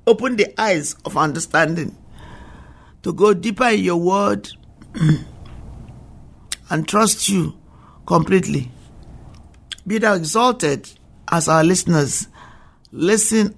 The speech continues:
and, Father, open their hearts to receive you fully in the study of the word, <clears throat> in being faithful in what you've called them to do as your children.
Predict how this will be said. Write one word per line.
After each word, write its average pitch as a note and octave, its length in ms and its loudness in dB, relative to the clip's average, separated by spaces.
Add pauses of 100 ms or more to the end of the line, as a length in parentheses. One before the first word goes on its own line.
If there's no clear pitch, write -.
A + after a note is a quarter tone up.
and, D#3+ 480 2
Father, D3 540 -2 (100)
open E3 300 0
their D3+ 180 4
hearts - 640 -4 (1200)
to E3 100 2
receive F3 360 4
you F3 120 4
fully - 440 2
in - 200 0
the - 100 -4
study F#3 360 2
of D#3+ 140 2
the D3+ 80 4
word, D#3+ 580 4 (340)
<clears throat> - 0 - (3250)
in F3+ 180 4
being E3 200 6
faithful F3 640 0
in D3 240 0
what D3+ 240 2
you've C#3 180 -6
called C#3+ 220 2
them C#3+ 180 0
to - 200 -6
do F3+ 360 6 (640)
as C#3 220 -2
your D3+ 120 4
children. C3+ 600 -4